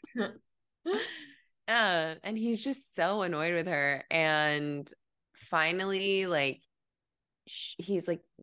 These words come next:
Speaker 2: "This was, like, the time that I really wanted to see Planet of the Apes and you were going on a date and Mom made you take me with you. And you were so mad at me. And then I threw up everywhere 'cause I ate too much candy." And she's like, "This was not like that at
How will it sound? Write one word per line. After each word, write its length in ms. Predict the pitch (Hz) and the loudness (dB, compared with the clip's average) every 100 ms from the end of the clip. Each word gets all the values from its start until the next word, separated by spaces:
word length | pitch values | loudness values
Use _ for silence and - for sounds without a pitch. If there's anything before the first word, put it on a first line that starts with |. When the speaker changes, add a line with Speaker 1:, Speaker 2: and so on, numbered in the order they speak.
| _ - | _ -8
Speaker 2:
"This 300 | 160 196 - | -2 0 0
was, 120 | 247 | 0
like, 160 | 294 285 | -2 -2
the 120 | 247 | -6
time 480 | - 190 160 156 165 - - - | 0 2 2 0 -4 -14 -18 -2
that 320 | 170 147 135 - | 2 4 2 0
I 180 | 147 151 | 2 4
really 260 | 165 190 196 | 2 -2 0
wanted 180 | 180 | 0
to 100 | 170 | 0
see 140 | 180 170 | 0 -2
Planet 400 | - 156 156 - | -2 -2 0 0
of 80 | 196 | 0
the 180 | - | 2
Apes 320 | 151 143 143 - | 4 4 2 -2
and 240 | 143 143 | 0 0
you 120 | 147 | 0
were 100 | 170 | 0
going 160 | 185 185 | 0 2
on 120 | 185 | 0
a 60 | 185 | 0
date 360 | 180 143 143 | 2 4 4
and 220 | - 151 139 | 2 2 4
Mom 240 | 135 147 | 4 4
made 240 | 147 143 | 0 0
you 80 | 151 | -2
take 320 | 143 165 147 | 0 -2 -2
me 160 | 156 147 | -2 0
with 260 | 196 233 175 | 0 2 4
you. 500 | 143 127 131 139 170 _ _ _ | 4 6 4 2 -2 _ _ _
And 340 | 170 170 165 160 | 4 6 6 4
you 80 | 151 | 2
were 100 | 160 | 2
so 320 | - 151 147 | 2 2 2
mad 320 | 143 156 214 | 2 2 2
at 120 | 170 | 0
me. 240 | 143 135 131 | -2 -2 0
And 140 | 143 | 0
then 120 | 147 139 | 0 0
I 80 | |
threw 340 | 160 - 160 160 | -2 -2 4 6
up 240 | 156 160 | 6 4
everywhere 340 | 151 147 139 131 | 2 2 2 0
'cause 140 | 165 | -2
I 80 | 127 | -2
ate 220 | 139 131 | -2 -4
too 140 | - 147 | -2 -2
much 240 | 131 - | -4 -4
candy." 640 | - 180 156 139 110 - - | 0 2 4 2 -2 -4 -6
And 120 | 165 | -4
she's 140 | - - | -2 -2
like, 140 | 165 | 0
"This 160 | 175 175 | -2 -2
was 120 | 170 | -2
not 460 | 160 139 135 131 - | 0 4 4 2 2
like 260 | 131 127 - | 2 2 2
that 220 | 117 | 2
at 100 | 131 | 2